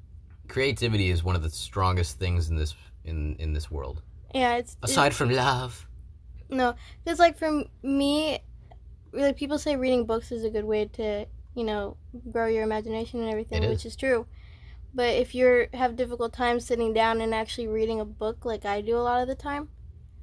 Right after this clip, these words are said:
Speaker 2: I feel like D and D is also a good way to deal with that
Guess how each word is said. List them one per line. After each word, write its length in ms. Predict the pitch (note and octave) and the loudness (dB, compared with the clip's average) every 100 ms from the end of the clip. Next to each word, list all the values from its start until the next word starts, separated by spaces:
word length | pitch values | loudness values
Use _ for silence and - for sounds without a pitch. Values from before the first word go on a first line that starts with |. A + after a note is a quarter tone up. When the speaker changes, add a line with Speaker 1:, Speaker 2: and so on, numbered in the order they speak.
| - | -10
Speaker 2:
I 40 | A3+ | -4
feel 140 | A#3 | 0
like 180 | A3+ A3 | 0 0
D 140 | A3+ | -2
and 80 | A3 | 0
D 80 | A3+ | 0
is 80 | G#3 | 0
also 300 | G#3+ - A3+ | -2 -2 -2
a 40 | |
good 200 | A3+ A3+ | 0 0
way 220 | A#3 A#3 | 2 0
to 400 | A#3+ - B3 A#3+ | 0 0 0 0
deal 300 | A#3 A3+ A3 | -2 -2 -2
with 180 | A#3+ - | -2 -4
that 300 | C4 C4+ - | -4 -4 -4